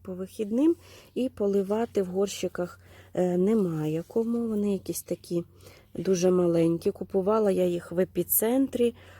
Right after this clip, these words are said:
е, по дішовці, так сказати, і вони ось такі. І розквітла ще ось така кала. Дуже красивого кольору. О, це вперше в мене кали.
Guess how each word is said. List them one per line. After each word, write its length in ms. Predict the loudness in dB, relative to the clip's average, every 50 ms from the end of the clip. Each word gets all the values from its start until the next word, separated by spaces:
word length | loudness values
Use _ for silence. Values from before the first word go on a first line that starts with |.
| -20 -8 -4
е, 420 | -2 -2 0 0 -2 -2 -2 -4 -4 _
по 120 | 4 4
дішовці, 760 | 4 6 2 2 2 0 0 0 2 0 0 -2 -8 -10 -10 -8 -6
так 200 | -8 -8 -8 -10
сказати, 720 | -14 -10 -6 -4 -4 -2 -2 -2 -2 -2 -4 -6 -8 -8 -6
і 160 | -4 -4 -2
вони 440 | 0 0 0 2 0 0 -2 -2 -2
ось 240 | -2 -4 -4 -8
такі. 520 | -4 -4 -4 -4 -4 -6 -6 -4 -2 -2 -2 -4 -8 -14 -20 -20 -20 -20 -20 -20 -20 -16 -6
І 400 | -4 -2 0 2 2 2 2 0 -2 -6 -8 -6 -4
розквітла 800 | -4 -4 -4 -6 -8 -10 -10 -6 -6 -4 -6 -6 -6 -8 -8 -8
ще 420 | -8 -10 -12 -10 -8 -6 -6 -6 -6
ось 260 | -8 -8 -8 -8 -10
така 540 | -12 -10 -10 -12 -10 -8 -6 -4 -4 -4 -6 -8 -10
кала. 540 | -8 -8 -8 -6 -6 -8 -8 -8 -8 -8 -10 -12 -16 -20 -20 _ -20 -20 -20 -20 -20 -20 -20 -20 -20 -20 -20 -16 -14 -12 -12
Дуже 220 | -10 -6 -4 -4 -4
красивого 840 | -4 -4 -6 -6 -6 -6 -6 -4 -6 -4 -4 -4 -4 -4 -6 -8 -8
кольору. 640 | -6 -2 0 2 4 4 4 2 2 0 -2 -4 -4 -8 -14 -20 -20 -20 -20 -20 -20 -20 -20 -14
О, 220 | -8 -4 -4 -4 -4 -4
це 140 | -4 -4 -4
вперше 560 | -4 0 2 2 2 4 2 -2 -4 -2 -2
в 40 | 0
мене 360 | 0 0 2 4 4 4 2
кали. 520 | 2 -2 -2 0 0 2 2 2 2 0